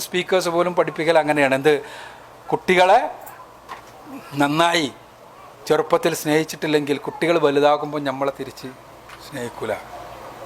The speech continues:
അതെന്താണ്? ഒരു ട്രാൻസാക്ഷനാ. അപ്പോൾ നമ്മളിപ്പോൾ സ്നേഹിക്കണം എന്തിനാ?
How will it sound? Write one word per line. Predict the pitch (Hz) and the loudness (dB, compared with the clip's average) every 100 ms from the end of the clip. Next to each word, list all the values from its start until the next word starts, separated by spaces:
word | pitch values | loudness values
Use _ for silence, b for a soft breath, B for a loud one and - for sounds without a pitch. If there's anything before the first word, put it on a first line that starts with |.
| - - - - | -16 -16 -16 0
അതെന്താണ്? | 147 156 151 143 | 0 4 2 2
ഒരു | 143 | 0
ട്രാൻസാക്ഷനാ. | 143 139 135 - 135 131 113 - - - - - - - - | 2 0 0 -2 -2 -2 -8 -8 -18 -20 -20 -20 -20 -14 0
അപ്പോൾ | 151 | 2
നമ്മളിപ്പോൾ | 147 160 170 151 | 2 2 0 2
സ്നേഹിക്കണം | 143 143 147 | 2 2 0
എന്തിനാ? | 139 135 | 0 0